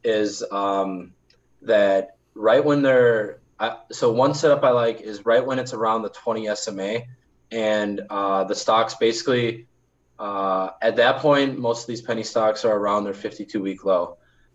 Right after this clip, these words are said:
And a lot of times, right when they close a couple days above the twenty S M A, start curling, doing all that fun stuff, they'll start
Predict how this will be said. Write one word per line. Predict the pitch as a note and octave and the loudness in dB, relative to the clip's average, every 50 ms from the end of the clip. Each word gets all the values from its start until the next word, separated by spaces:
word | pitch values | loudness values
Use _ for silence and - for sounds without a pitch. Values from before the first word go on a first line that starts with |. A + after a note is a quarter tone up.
| _ _ - | _ _ -6
And | G#2+ G#2 G#2 G#2 G#2 G2+ G2 G2 F#2+ F#2+ - _ _ _ _ _ _ _ | -4 -4 -2 -2 -2 -2 -4 -4 -6 -10 -16 _ _ _ _ _ _ _
a | G#2 G#2 | -2 0
lot | G#2 G#2+ G#2+ G2+ B2+ C3+ | 2 2 2 4 4 2
of | C3+ | 2
times, | - C3 B2+ B2+ B2 A#2+ A2+ - | 2 2 2 2 2 2 0 0
right | A2 A2 A2+ A#2+ | 2 2 2 2
when | A#2+ A#2+ A2+ A2+ | 2 -2 -2 -2
they | A2+ A2 G#2+ G2+ G2+ | -2 -2 -4 -4 -6
close | - - - A#2 A2 G#2+ G#2+ G#2+ G#2 G#2 G#2 - - - | -10 -6 -2 0 2 2 2 0 -2 -6 -8 -12 -14 -14
a | A2 | -8
couple | - - A2 - A2 | -8 -6 -4 -4 -2
days | F#2+ G#2 G2+ G2+ G2+ G2+ G2+ | -2 0 0 0 0 -2 -4
above | G#2 F#2+ - G#2+ G#2 G#2 G2+ G2+ - | -6 -2 0 2 2 2 0 -4 -8
the | - - | -16 -18
twenty | - - - - A2 A2 G#2+ G#2 | -20 -8 -6 -4 -4 -2 -2 -4
S | G2+ G2 - - | -4 -4 -6 -8
M | G2+ F#2+ | -6 -4
A, | F#2+ G2 F#2+ | -2 -2 -2
start | - - - F#2+ - - | -4 -4 -4 -4 -4 -6
curling, | - - A2+ G#2+ G#2+ G#2+ G#2 G2+ G#2 G#2 G#2 _ _ _ _ _ _ _ | -4 0 2 2 2 2 2 0 -2 -6 -10 _ _ _ _ _ _ _
doing | - A2 G#2 G2+ | -4 -2 -2 0
all | G2 F#2+ F#2+ | 0 0 2
that | G2 G2+ G2 - - | 2 0 0 -2 -2
fun | A2+ G#2+ G#2 | -4 -4 -4
stuff, | - - - A2 G#2+ G#2+ - - - _ _ _ _ _ | -4 0 2 4 4 4 2 -2 -10 _ _ _ _ _
they'll | - A2+ A2 | -2 -2 -2
start | - - C3 B2 A#2 A2+ - - | 0 2 4 4 4 4 2 -2